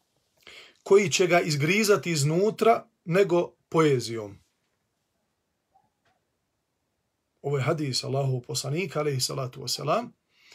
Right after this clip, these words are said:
koji kaže da je bolje da čovjek dobije upalu pluća i da mu bakterije, znači,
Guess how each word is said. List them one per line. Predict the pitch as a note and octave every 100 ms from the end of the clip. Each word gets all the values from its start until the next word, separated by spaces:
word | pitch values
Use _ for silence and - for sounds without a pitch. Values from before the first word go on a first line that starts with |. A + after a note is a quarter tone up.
| - - - _ _ _ _ -
koji | F#3 G3+ E3+
kaže | - D#3 D3 C#3+ D3 D#3+ C#3
da | C#3 D#3
je | D3+
bolje | C3 G3 F#3+ F3+ D3+
da | D3+
čovjek | - G#3 F#3+ C#3+
dobije | G3+ E3 E3+ D#3+ -
upalu | A3 D#3 D#3+ C#3
pluća | D3 D3+ C3 D#3+ F3 - _ _ _ _ _ _ - - _ _
i | E3+ D3+
da | D#3 D#3+
mu | D#3 D3+ - -
bakterije, | C#3 G3+ - - F3+ D#3+ D3+
znači, | D3 C#3 - D#3 D3 C#3